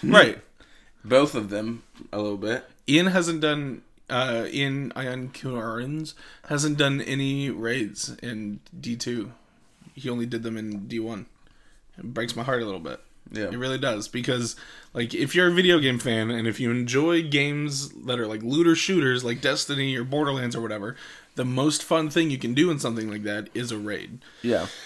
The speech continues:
Speaker 1: It's super intense. It's super rewarding.
Speaker 2: <coughs>
Speaker 1: It's,
Speaker 2: Excuse me.
Speaker 1: it's a ton, a ton of fun.
Speaker 2: Yeah.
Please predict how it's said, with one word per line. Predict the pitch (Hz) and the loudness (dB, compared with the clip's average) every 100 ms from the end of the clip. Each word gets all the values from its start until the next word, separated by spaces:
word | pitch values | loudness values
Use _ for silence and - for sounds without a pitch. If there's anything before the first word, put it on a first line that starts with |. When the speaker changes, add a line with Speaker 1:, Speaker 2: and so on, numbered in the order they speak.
| - | -8
Speaker 1:
It's | 123 117 | -4 -2
super | - 180 180 151 | 2 2 4 4
intense. | 131 123 - 208 196 - - 139 139 | 2 2 4 6 4 0 -2 -4 -6
It's | 131 - | -2 2
super | 143 123 | 2 0
rewarding. | 120 113 120 180 170 165 160 147 - - - | -2 -2 2 4 8 6 4 -4 -10 -16 8
Speaker 2:
<coughs> | - - - - | 10 12 12 12
Speaker 1:
It's, | 190 143 117 - | 10 2 0 -2
Speaker 2:
Excuse | - | 0
me. | 117 | 0
Speaker 1:
it's | 110 - | 0 -4
a | 127 | -4
ton, | - 127 | -4 -2
a | 120 | -2
ton | 120 123 | -2 -4
of | 113 | -4
fun. | 98 90 - _ _ _ _ | -8 -10 -14 _ _ _ _
Speaker 2:
Yeah. | - 104 85 | 2 4 4